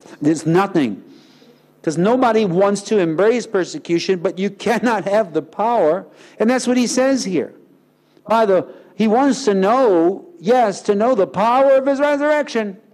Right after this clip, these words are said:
and participation in his sufferings. He ties them together with the conjunction, they are one.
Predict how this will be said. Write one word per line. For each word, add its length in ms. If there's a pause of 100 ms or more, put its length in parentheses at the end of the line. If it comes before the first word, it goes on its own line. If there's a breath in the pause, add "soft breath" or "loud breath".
and 1120
participation 840
in 100
his 120
sufferings. 640 (500 soft breath)
He 140
ties 340
them 140
together 440
with 180
the 80
conjunction, 640 (260 loud breath)
they 180
are 380 (320 loud breath)
one. 500